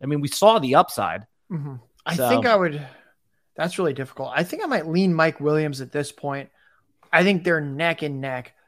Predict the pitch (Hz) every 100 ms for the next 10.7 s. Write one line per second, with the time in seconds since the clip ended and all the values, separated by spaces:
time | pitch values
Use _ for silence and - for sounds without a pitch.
0 | _ 180 180 247 226 220 180 165 190 190
1 | 170 160 143 170 156 160 - 147 156 170
2 | 170 160 - 175 160 160 135 135 147 151
3 | 147 147 - _ _ _ _ 175 175 185
4 | 247 220 214 196 170 170 160 151 135 131
5 | 131 147 151 165 - - 160 151 196 -
6 | - 190 - 151 165 156 135 139 - 127
7 | 117 - - 123 _ _ _ - 165 156
8 | 139 190 220 185 240 226 180 - 175 175
9 | - 175 170 156 147 131 139 143 139 127
10 | 117 135 131 135 147 160 170